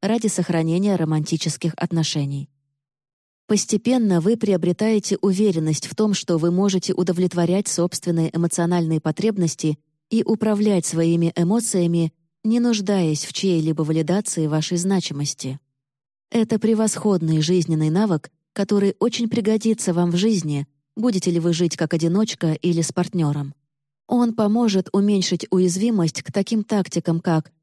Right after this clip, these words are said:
бомбардировка любовью. Поскольку у вас сформировалась высокая самооценка, номер с чрезмерной лестью уже не пройдёт.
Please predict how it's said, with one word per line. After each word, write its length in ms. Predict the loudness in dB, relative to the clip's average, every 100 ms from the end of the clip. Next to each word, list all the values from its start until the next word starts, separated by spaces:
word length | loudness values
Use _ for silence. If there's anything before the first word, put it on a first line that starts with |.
| _
бомбардировка 760 | -2 0 2 0 0 0 0 0
любовью. 640 | 0 2 2 4 2 0 -4 _ _ _ -2
Поскольку 500 | -2 0 -2 0 0
у 160 | 0
вас 260 | 2 2 0
сформировалась 840 | -2 0 2 2 2 0 0 -2
высокая 420 | -2 -2 -2 -2
самооценка, 760 | -2 0 -2 -2 -4 -2 -2 -4 _ _ _ -2
номер 340 | 0 2 0
с 80 | 0
чрезмерной 640 | -2 0 2 2 2 2
лестью 440 | 2 0 0 -2 0
уже 220 | 2 2
не 80 | 0
пройдёт. 560 | 0 0 0 -2 -4